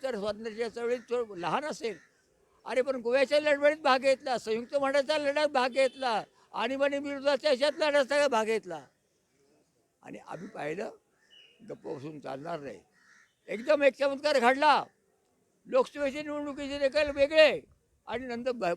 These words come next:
भारतात वेगळे आणि दरम्यान अदानी प्रकरण निर्माण झालं. आता स-, अमेरिकेतल्या कोर्टाने त्यांना अटक करायला सांगितलंय,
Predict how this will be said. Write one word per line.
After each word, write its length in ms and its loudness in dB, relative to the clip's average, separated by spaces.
भारतात 300 -6
वेगळे 240 -14
आणि 180 -12
दरम्यान 520 6
अदानी 300 -4
प्रकरण 340 -8
निर्माण 380 -8
झालं. 220 -20
आता 240 -8
स-, 220 -18
अमेरिकेतल्या 580 -2
कोर्टाने 440 -4
त्यांना 220 0
अटक 220 2
करायला 220 4
सांगितलंय, 540 4